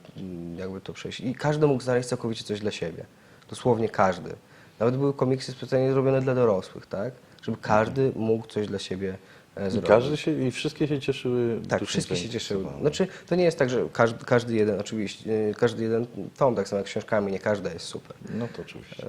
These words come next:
Speaker 1: E, bo, no, autor coś mógł
Speaker 2: Mhm.
Speaker 1: n-, nie podpaść innym do gustu, tak? No,
Speaker 2: Mhm.
Speaker 1: ale to jest,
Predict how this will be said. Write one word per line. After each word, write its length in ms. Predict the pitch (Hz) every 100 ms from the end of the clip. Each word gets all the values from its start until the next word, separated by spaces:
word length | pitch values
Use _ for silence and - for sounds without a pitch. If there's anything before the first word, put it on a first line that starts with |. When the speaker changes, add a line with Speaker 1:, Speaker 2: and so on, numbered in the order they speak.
| 60 113
Speaker 1:
E, 40 |
bo, 300 | 117 117 113 127
no, 200 | 135 120
autor 380 | 107 104 104 98
coś 300 | 95 92 95
mógł 180 | 95 90
Speaker 2:
Mhm. 340 | 92 92 98 - 50 -
Speaker 1:
n-, 500 | 104 113 101 85 123
nie 100 | 123
podpaść 480 | 92 - 87 -
innym 260 | 113 101 98
do 120 | 95
gustu, 360 | 87 - - -
tak? 200 | 135 -
No, 80 | 175
Speaker 2:
Mhm. 80 | 180
Speaker 1:
ale 60 |
to 100 | -
jest, 180 | 175